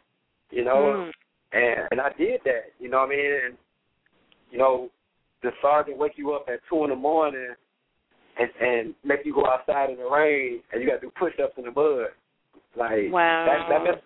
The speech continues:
Speaker 1: that mess with your psychological, you know, that mess with your mindset, you know? So a lot of those things, you know, we need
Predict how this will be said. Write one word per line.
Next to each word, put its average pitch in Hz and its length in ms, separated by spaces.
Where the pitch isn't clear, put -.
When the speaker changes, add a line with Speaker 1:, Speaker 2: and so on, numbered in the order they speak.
Speaker 1:
that 165 180
mess 165 200
with 156 160
your 135 160
psychological, 135 800
you 117 120
know, 127 260
that 131 160
mess 143 180
with 139 140
your 123 100
mindset, 127 580
you 117 140
know? 120 460
So 117 440
a 123 60
lot 151 160
of 190 60
those 180 240
things, 170 400
you 143 60
know, 139 420
we 143 120
need 165 180